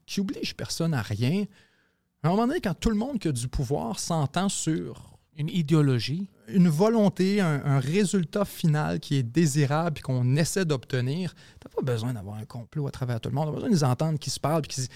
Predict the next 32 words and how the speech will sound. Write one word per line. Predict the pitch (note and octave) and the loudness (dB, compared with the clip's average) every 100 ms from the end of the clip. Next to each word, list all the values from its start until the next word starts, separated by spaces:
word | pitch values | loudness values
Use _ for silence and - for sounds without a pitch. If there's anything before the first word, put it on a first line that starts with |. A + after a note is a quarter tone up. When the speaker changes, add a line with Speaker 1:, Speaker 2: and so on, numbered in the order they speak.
| - | -10
Speaker 1:
si | - F#3 | -8 -2
tout | A#3+ | 2
le | A3 | 2
monde | D4 | 2
se | G#3 D#3 | 0 0
dit, « | B2 E3+ E3 - _ _ _ _ _ B2 | 0 -2 -4 -6 _ _ _ _ _ -2
Ah, | |
les | C3 C3 | 0 2
taux | D3+ | 2
d'intérêt | C#3+ C3+ | 2 2
sont | D#3 C3 | 2 0
trop | - C3 A#2+ | -2 -2 -4
bas », | - _ _ _ _ _ _ _ _ _ _ _ _ _ _ | -6 _ _ _ _ _ _ _ _ _ _ _ _ _ _
tout | - | 2
le | D#3 | 4
monde | F#3+ | 4
est | D3+ | 4
d'accord | C3+ D#3 D#3 | 4 4 4
là-dessus. | C#3+ A#2 - D3+ C3+ _ _ _ _ _ _ _ _ _ _ _ _ _ _ _ _ _ _ _ _ _ _ _ _ | 4 0 -6 -8 -10 _ _ _ _ _ _ _ _ _ _ _ _ _ _ _ _ _ _ _ _ _ _ _ _
Le | D3+ | 2
reste | D3 G3+ D4+ | 2 2 -2
n'a | D3+ | -2
pas | - | 0
besoin | E3 D3 F#3 | 4 6 6
d'être | D3 D3 | 4 4
nommé. | C3 C3+ B2+ C#3+ E3 | 4 4 4 4 2
Il | C#3 | 2
y | |
a | B2+ | 2
pas, | A3 G#3 | 2 2
euh, | |
tu | D3+ | 2